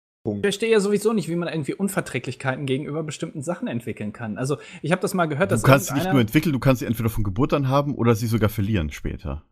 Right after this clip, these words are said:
Speaker 1: Außer
Speaker 2: Ja, genau,
Speaker 1: Gluten.
Speaker 2: das ist
Speaker 1: Gluten
Speaker 2: doch so
Speaker 1: verlierst du nicht.
Speaker 2: komplett, komplett
Speaker 3: Ja, okay, außer
Speaker 2: zufällig,
Speaker 3: Gluten.
Speaker 2: dass der Körper, äh, sagt, ausgerechnet gegen
Speaker 3: Mir
Speaker 2: diese
Speaker 3: fehlen halt
Speaker 2: fucking
Speaker 3: entsprechende
Speaker 2: Klebeeiweiße null Komma drei Milligramm in dem Essen. Genau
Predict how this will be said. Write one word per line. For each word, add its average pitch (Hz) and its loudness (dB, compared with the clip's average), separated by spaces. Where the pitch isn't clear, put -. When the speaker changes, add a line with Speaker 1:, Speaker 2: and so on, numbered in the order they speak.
Speaker 1:
Außer 120 2
Speaker 2:
Ja, - 4
genau, 120 2
Speaker 1:
Gluten. 233 6
Speaker 2:
das 175 2
ist 120 2
Speaker 1:
Gluten 123 6
Speaker 2:
doch 214 0
so - -2
Speaker 1:
verlierst 113 2
du - -4
nicht. 104 0
Speaker 2:
komplett, - -2
komplett 185 -2
Speaker 3:
Ja, 175 2
okay, - -4
außer - 0
Speaker 2:
zufällig, 165 -2
Speaker 3:
Gluten. - -20
Speaker 2:
dass 170 -2
der 175 0
Körper, 190 -2
äh, - -2
sagt, 175 -2
ausgerechnet 208 -2
gegen 185 4
Speaker 3:
Mir 180 0
Speaker 2:
diese 208 2
Speaker 3:
fehlen 131 4
halt - 8
Speaker 2:
fucking 233 -4
Speaker 3:
entsprechende 226 6
Speaker 2:
Klebeeiweiße 151 0
null 202 2
Komma 208 2
drei 185 -2
Milligramm 196 2
in 165 0
dem 160 -2
Essen. 156 -4
Genau 175 2